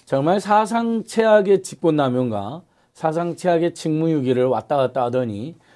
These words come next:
사상 최악의 정치질과 깡패질을 지금 동시에 수행하고 있는 자입니다.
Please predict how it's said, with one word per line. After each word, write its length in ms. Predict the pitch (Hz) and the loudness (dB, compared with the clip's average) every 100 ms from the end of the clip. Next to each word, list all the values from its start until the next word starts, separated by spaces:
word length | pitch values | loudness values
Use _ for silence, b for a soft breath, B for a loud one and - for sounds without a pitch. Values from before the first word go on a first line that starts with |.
| b | b
사상 480 | - 170 170 196 175 | -10 -6 -4 -4 -6
최악의 420 | - 190 185 190 | -2 2 2 0
정치질과 760 | 185 147 165 - 185 170 156 175 | -2 -4 -4 -4 -2 -2 0 0
깡패질을 720 | 175 170 208 233 185 175 175 | 0 -6 -2 -2 0 0 0
지금 420 | 139 127 127 120 | -4 -4 -4 -6
동시에 400 | 117 123 120 120 | -6 -6 -4 -6
수행하고 400 | 113 131 113 104 | -6 -6 -6 -8
있는 240 | 101 101 98 | -10 -12 -10
자입니다. 520 | 98 95 95 117 | -12 -12 -14 -14